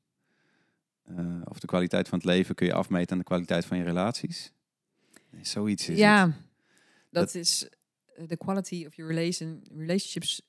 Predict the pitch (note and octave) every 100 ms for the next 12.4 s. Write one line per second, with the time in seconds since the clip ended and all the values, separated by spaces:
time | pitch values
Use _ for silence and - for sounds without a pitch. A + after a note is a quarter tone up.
0 | - F3 - F#3 F#3 E3+ E3 F3 E3 D#3+
1 | D#3 D#3 D#3 E3 A#3+ - D#3 D#3 B2 D#3+
2 | - C#3+ D#3 A#2+ D#3 D3+ C3+ B2+ C3 B2
3 | G#2 E3 D#3 - - D3 G#2 D3 _ -
4 | G2+ F2+ - - _ _ _ _ _ _
5 | _ - G#2 G2+ - G2+ F#2+ - - _
6 | _ _ - - G#2+ B2 - - - A2+
7 | G#2+ G2 - C3+ - G#2+ A#2+ - G#2+ A2
8 | C#3+ F#3 E3+ - - _ _ _ _ _
9 | _ _ _ _ - F#2+ F#2+ F#2+ F#2+ G2
10 | - - G#2 A#2+ - A2 B2 C#3+ F#2+ G2+
11 | A#2+ A#2 G2 A2+ A#2+ G#2 - G#2 G2+ G2
12 | F#2+ G2 -